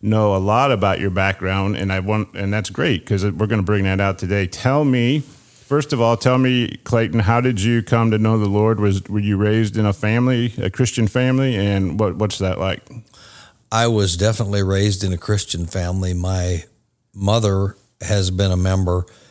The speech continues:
Speaker 2: all her life of the R L D S Church and, of course, later part of the Restoration. So, yes, I was taught, uh, from the time I can remember, uh, with,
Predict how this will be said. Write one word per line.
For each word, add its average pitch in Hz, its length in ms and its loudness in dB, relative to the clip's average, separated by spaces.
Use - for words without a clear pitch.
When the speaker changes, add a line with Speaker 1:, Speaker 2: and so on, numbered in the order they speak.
Speaker 2:
all 104 340 0
her 95 140 0
life 85 460 -2
of 80 500 -8
the 87 140 -4
R 85 160 -2
L 82 80 -6
D 85 120 -4
S 85 200 -2
Church 90 480 -4
and, 78 100 -6
of 78 60 -8
course, 85 280 -6
later 85 300 -2
part 87 280 -2
of 80 60 -6
the 85 60 -4
Restoration. 85 720 -4
So, - 260 0
yes, 101 420 2
I 98 140 0
was 95 220 2
taught, 95 400 0
uh, 87 300 -6
from 98 220 0
the 90 60 2
time 101 300 4
I 90 80 2
can 90 220 0
remember, 92 560 2
uh, 87 340 -2
with, 85 540 -4